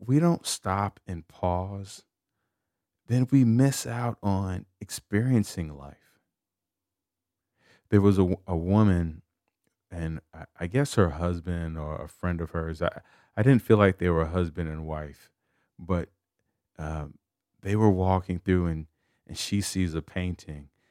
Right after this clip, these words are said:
and she's like, "Oh, there's something very peaceful about this painting." It, it, it, it, it was, it was something very peaceful. It was a, it was a tree in the, in the middle of nowhere,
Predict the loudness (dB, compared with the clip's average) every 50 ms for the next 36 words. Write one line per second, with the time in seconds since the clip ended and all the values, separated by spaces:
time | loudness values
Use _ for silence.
0 | _ _ -14 -6 -2 -2 -2 0 -2 -4 -4 -6 -6 -6 -4 -4 -2 -2 -2 -2
1 | -2 0 -2 -2 0 0 -2 -2 0 0 0 -2 -2 _ _ -8 -6 -6 -6 -6
2 | -10 -14 -14 -14 -14 -16 -20 _ _ _ _ _ _ _ _ _ -16 -6 -4 -4
3 | -4 -4 _ -10 -16 -16 -16 _ -6 -4 -4 -4 -6 -6 -10 -10 -10 -10 -14 _
4 | _ -10 -10 -6 -2 -4 -4 -4 _ _ _ _ _ -20 _ _ _ _ -2 -2
5 | -2 2 2 2 2 4 4 4 4 6 8 8 8 8 6 6 2 0 0 0
6 | 2 2 2 2 0 0 0 0 2 4 4 4 4 4 2 -2 -4 -4 -4 -4
7 | -4 -8 -10 -8 -8 -8 -8 -8 -10 -10 -10 -10 -10 -12 -12 -12 -14 -14 _ -14
8 | -6 -2 0 0 2 0 0 -2 -4 -6 _ _ _ _ _ _ _ _ _ _
9 | -8 -6 -2 -2 -2 -2 -2 -4 -8 -8 -6 -8 -6 -4 -2 0 0 2 2 0
10 | -2 -2 -2 -2 0 0 0 0 0 -2 -4 -4 -6 -8 -8 -10 -12 -14 -18